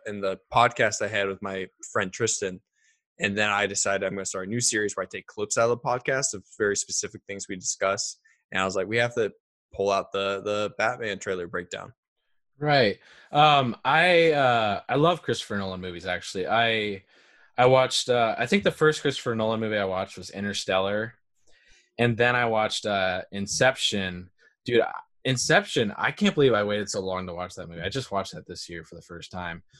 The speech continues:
Speaker 2: There's a lot of movies that I've watched for the first time. Star Wars, that was last year that I watched for the first time.
Speaker 1: I
Speaker 2: Um,
Speaker 1: was late to the Star Wars train too. I think I s-,
Speaker 2: but,
Speaker 1: I
Speaker 2: uh,
Speaker 1: started watching them, like,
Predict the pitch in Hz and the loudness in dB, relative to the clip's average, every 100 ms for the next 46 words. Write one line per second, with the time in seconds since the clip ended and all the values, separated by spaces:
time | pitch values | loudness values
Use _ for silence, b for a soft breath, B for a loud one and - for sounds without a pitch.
0 | B B 120 127 131 143 165 123 107 95 | B B 2 4 6 6 6 2 -2 -4
1 | 98 95 92 98 - 98 92 98 87 - | -2 -4 -4 -6 -6 -12 -12 -12 -12 -10
2 | 85 82 - 95 98 101 104 104 95 95 | -10 -8 -4 0 0 0 -2 -6 -4 -2
3 | 104 95 90 92 95 - 87 85 82 82 | -2 -4 -6 -4 -4 -8 -12 -12 -12 -14
4 | - 82 82 90 82 - 87 90 95 _ | -14 -18 -18 -16 -16 -12 -10 -10 -12 _
5 | _ _ _ _ - 98 98 143 151 135 | _ _ _ _ -2 4 8 8 8 6
6 | 139 135 139 117 113 113 113 - 101 101 | 2 2 -2 0 2 2 0 -4 -6 -4
7 | 104 98 _ _ _ 104 135 127 127 117 | -4 -6 _ _ _ -10 -6 -6 -2 0
8 | 104 139 - 139 123 110 101 117 117 117 | 2 0 2 4 4 2 0 -2 -2 -4
9 | - 127 117 | -6 -8 -8